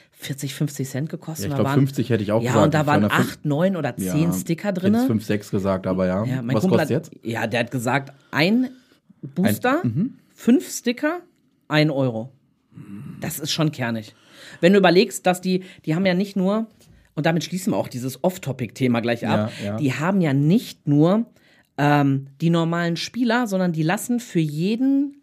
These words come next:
Speaker 1: für jeden Blödsinn eine Sonderkarte raus. Also hast du gefühlt,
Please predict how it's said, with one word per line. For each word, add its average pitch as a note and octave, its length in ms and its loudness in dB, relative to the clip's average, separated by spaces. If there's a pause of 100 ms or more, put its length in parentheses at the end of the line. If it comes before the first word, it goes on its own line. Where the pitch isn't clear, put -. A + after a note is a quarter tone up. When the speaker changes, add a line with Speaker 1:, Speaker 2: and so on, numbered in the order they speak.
Speaker 1:
für - 180 -4
jeden F#3+ 440 2
Blödsinn A#3 500 0
eine F#3 120 2
Sonderkarte E3 600 -2
raus. C3+ 220 -4
Also D#3 160 0
hast G3 160 0
du - 20 -4
gefühlt, G#3 340 0